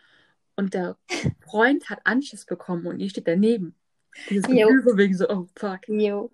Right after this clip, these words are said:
Speaker 1: Richtig unangenehm so.
Speaker 2: Ja.
Speaker 1: Dieses Gefühl hatte ich.
Speaker 2: <laughs>
Speaker 1: Erst fand ich witzig und dann dachte ich so, oh fuck. Weil irgendwie dachte ich mir, ist sie jetzt auch böse auf mich? <laughs>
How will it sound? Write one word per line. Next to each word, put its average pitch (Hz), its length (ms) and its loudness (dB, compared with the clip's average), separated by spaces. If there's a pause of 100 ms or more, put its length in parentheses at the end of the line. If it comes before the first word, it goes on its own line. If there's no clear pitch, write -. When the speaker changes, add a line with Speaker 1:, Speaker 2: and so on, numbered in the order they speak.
Speaker 1:
Richtig 214 340 2
unangenehm 190 540 0
so. 190 220 -2
Speaker 2:
Ja. 196 420 2 (180)
Speaker 1:
Dieses 262 200 2
Gefühl 214 360 2
hatte - 220 -4
ich. - 320 -10 (680)
Speaker 2:
<laughs> 294 800 -2
Speaker 1:
Erst 294 260 2
fand 294 180 4
ich 233 200 -6
witzig 359 360 2
und 294 80 0
dann 247 120 0
dachte 240 180 -4
ich 208 100 -4
so, 226 80 -8 (440)
oh 196 120 -8 (120)
fuck. 226 420 -10 (640)
Weil 190 120 -2
irgendwie 247 260 2
dachte 220 240 -2
ich 214 80 -6
mir, 202 160 0
ist 185 60 -8
sie 196 80 -2
jetzt 180 100 -8
auch 175 80 -16
böse 175 320 0
auf - 140 -10
mich? 214 400 -6
<laughs> - 80 -4